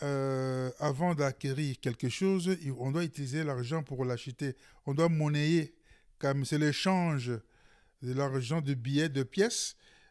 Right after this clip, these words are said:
avec un, euh, quelque chose de matériel ou bien quelque chose de palpable. Mais un mauvais serviteur, il y a certaines personnes qui n'ont pas la maîtrise devant l'argent.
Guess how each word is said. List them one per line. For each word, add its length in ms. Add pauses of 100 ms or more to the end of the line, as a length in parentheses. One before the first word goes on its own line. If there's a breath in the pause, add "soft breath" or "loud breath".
(100)
avec 340
un, 60 (200)
euh, 440 (100)
quelque 260
chose 340
de 120
matériel 720 (600 soft breath)
ou 60
bien 140
quelque 240
chose 160
de 80
palpable. 500 (640 soft breath)
Mais 300 (240)
un 80
mauvais 320
serviteur, 720 (640 soft breath)
il 40
y 40
a 60
certaines 500
personnes 640 (320 soft breath)
qui 140
n'ont 160
pas 300 (100)
la 240
maîtrise 600
devant 420
l'argent. 500